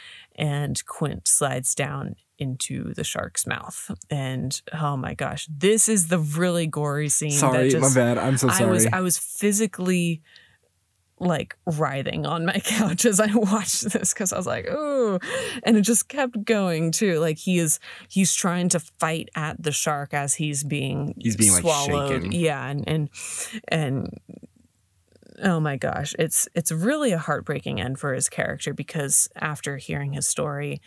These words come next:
Speaker 1: about the Indianapolis, you really, really want him to, to get the best of this one shark.
Speaker 2: It's such a good subversion of your expectations, 'cause after that speech, you're like, "He's gotta kill it.
Speaker 1: Yeah.
Speaker 2: He's gotta kill it."
Speaker 1: Yeah.
Speaker 2: And then he gets killed by it, and you're like,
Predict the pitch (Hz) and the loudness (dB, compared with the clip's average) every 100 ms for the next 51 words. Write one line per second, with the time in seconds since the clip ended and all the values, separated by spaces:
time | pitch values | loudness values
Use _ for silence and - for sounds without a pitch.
0 | - - - 151 139 143 143 139 147 139 | -20 -16 -6 -4 -2 -2 -2 -2 -2 -4
1 | 135 143 - 165 151 139 131 135 - 131 | -4 -4 0 0 0 -2 -2 -2 -2 -4
2 | 135 131 120 127 139 131 - 147 - 151 | -4 -4 -4 -4 -6 -6 -6 -6 -6 -4
3 | - - - - - 151 147 139 135 131 | -2 -2 -4 -6 -6 -4 -4 -4 -4 -2
4 | - 139 - - 143 139 139 143 123 - | -2 -4 -10 -6 -2 -2 -4 -4 -4 -2
5 | 147 - - - - - - 107 139 120 | -4 -4 -4 -6 -12 -14 -6 0 2 0
6 | 110 120 101 101 85 92 90 101 87 85 | 0 0 0 -2 -2 -2 -2 -2 -4 -2
7 | 76 82 - 87 - 90 82 85 80 92 | -4 -4 -6 -8 -4 -6 -4 -6 -4 -2
8 | - - - - - 120 123 127 113 104 | -4 -6 -20 -16 -2 0 2 2 0 0
9 | - 113 95 - 90 87 95 85 80 - | -2 -2 -2 -2 -4 -4 -6 -4 -6 -8
10 | - - - - - 208 190 208 - 113 | -10 -8 -8 -12 -8 0 2 4 2 0
11 | - 82 - - - - 190 175 - 185 | 0 -2 -4 -8 -8 -4 -4 -4 -6 -8
12 | - 110 127 123 120 - 131 - - 151 | 0 2 4 4 4 4 2 2 2 4
13 | 123 95 85 85 - 110 113 110 104 | 4 2 0 -2 0 0 2 2 0